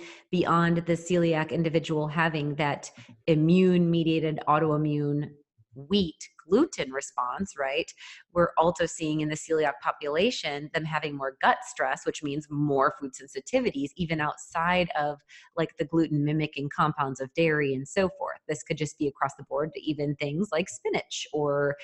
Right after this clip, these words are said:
you know, anything that's eaten on a regular basis to someone that has gut damage or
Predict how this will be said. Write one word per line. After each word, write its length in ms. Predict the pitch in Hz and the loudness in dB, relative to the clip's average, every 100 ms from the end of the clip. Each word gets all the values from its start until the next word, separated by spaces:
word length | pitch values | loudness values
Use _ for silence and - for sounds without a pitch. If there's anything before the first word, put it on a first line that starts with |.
| - - | -20 -8
you 100 | 156 | -6
know, 160 | 113 127 175 | -4 -4 2
anything 340 | 175 170 170 | 2 2 0
that's 160 | 160 - | -2 -2
eaten 220 | 175 156 | -2 0
on 80 | 151 | 0
a 60 | |
regular 360 | 147 151 151 143 | 0 0 0 0
basis 480 | 147 180 214 - - | 2 2 0 -8 -14
to 100 | - | -14
someone 280 | - 156 147 | -4 -2 -2
that 100 | 143 | -2
has 160 | 147 - | -4 -4
gut 140 | 160 - - | -4 -4 -6
damage 500 | - 156 147 131 - - | -4 0 0 -4 -10 -6
or 200 | 135 | -6